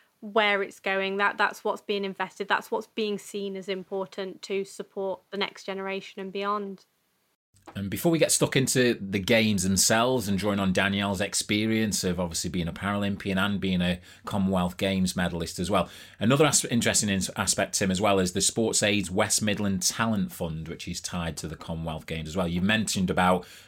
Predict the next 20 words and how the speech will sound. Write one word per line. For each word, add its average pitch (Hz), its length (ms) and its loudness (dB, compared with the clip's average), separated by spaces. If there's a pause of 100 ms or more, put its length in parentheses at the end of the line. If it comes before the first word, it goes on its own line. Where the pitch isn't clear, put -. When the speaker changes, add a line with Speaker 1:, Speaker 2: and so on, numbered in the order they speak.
Speaker 2:
Birmingham's 95 440 2
gonna 92 200 2
leave 92 180 2
an 90 80 2
indelig-, 101 640 0
indelible 95 720 0
link 92 400 4
on 104 160 0
the 92 80 -2
Commonwealth 82 480 -4
Games, 82 240 -6
and 101 100 0
this 113 140 -2
is 104 100 0
another 104 380 0
strand 101 440 0
as 95 120 0
well 95 200 4
of 87 120 0
them 104 300 2